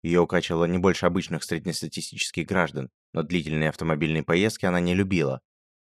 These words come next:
Девушка была не из тех путешественников, которые готовы дневать и ночевать в машине, обменивая личный комфорт на новые впечатления и пейзажи. Она всячески старалась занять себя чем-нибудь полезным,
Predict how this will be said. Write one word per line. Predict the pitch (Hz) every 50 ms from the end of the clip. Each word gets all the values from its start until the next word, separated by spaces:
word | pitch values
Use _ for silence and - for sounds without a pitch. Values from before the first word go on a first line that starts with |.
| _ _ _ _ _ _ _
Девушка | - 101 123 127 127 - - -
была | 113 113 117 120
не | 120 123
из | 120 -
тех | - 135 -
путешественников, | - 98 - 98 - 107 98 - - 92 90 82 - 82
которые | - - 82 - 87 82 82
готовы | 85 85 - 90 82 80 82
дневать | 76 85 87 90 101 101 98
и | 92
ночевать | 85 82 78 - 85 90 85 78 80
в |
машине, | 85 90 95 - - 98 82 78 71 64 - _ _
обменивая | - 76 76 80 80 78 78 76 80
личный | 78 78 76 - - 82 71
комфорт | - 82 76 - - 110 107 -
на | 90
новые | 85 87 87 85 85
впечатления | 78 - - - - 80 - - 95 92 87 85
и | 80
пейзажи. | - 92 90 87 90 85 71 69 69 - - _ _ _ _ _ _ _ _ _ _ _ _ _
Она | - 123 147
всячески | 135 - 131 107 - 90 - -
старалась | 90 - - 90 92 90 90 80
занять | 90 87 90 90 85
себя | - 92 87 87
чем-нибудь | 82 - 90 85 85 82 80 -
полезным, | - - 104 104 98 85 71 69 69 69